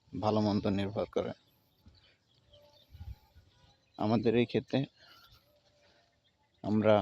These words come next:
সার দিয়েছি আট কেজি আর পাঁচ কেজি,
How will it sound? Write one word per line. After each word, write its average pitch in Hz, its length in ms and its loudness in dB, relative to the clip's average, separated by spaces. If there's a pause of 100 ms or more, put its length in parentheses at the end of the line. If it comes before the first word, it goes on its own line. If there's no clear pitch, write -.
(1080)
সার 110 340 0
দিয়েছি 117 420 2 (1040)
আট 110 160 -2 (100)
কেজি 120 300 2 (380)
আর 98 100 0
পাঁচ - 280 0
কেজি, 98 220 -2